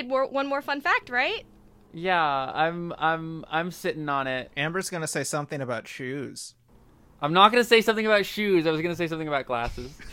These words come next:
Speaker 3: <laughs>
Speaker 2: Um,
Speaker 1: Amazing.
Speaker 2: I'm, I really, truly have, like, three tricks for fun facts. I say something about a pet, I say something about music, or I say something about, uh, a clothing accessory.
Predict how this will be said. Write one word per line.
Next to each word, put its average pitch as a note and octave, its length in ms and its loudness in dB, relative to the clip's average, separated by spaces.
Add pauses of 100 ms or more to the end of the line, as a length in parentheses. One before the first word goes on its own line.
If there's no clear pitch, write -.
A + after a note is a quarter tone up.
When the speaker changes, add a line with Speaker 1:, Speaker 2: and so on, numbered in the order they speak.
Speaker 3:
<laughs> - 420 6
Speaker 2:
Um, A#4 220 2 (840)
Speaker 1:
Amazing. A3 560 -6 (2000)
Speaker 2:
I'm, F3+ 460 6 (520)
I F3 100 10
really, G#3+ 680 4 (100)
truly E3+ 540 2
have, D3+ 180 2
like, D3+ 220 0
three F3 240 0
tricks D3 300 -2
for D3 120 -2
fun C3+ 220 0
facts. B2 280 2
I C#3+ 80 0
say F3+ 140 0
something E3+ 300 -2
about D3 180 6
a C#3 60 2
pet, G3+ 380 4
I E3 100 4
say E3+ 200 -2
something D3+ 340 -2
about C#3 280 4
music, E3+ 500 2
or C#3+ 140 4
I C#3 100 4
say D3 220 0
something C#3 540 0
about, C3 520 6
uh, B2 400 0
a C3+ 60 -4
clothing C3 360 -2
accessory. B2 680 -4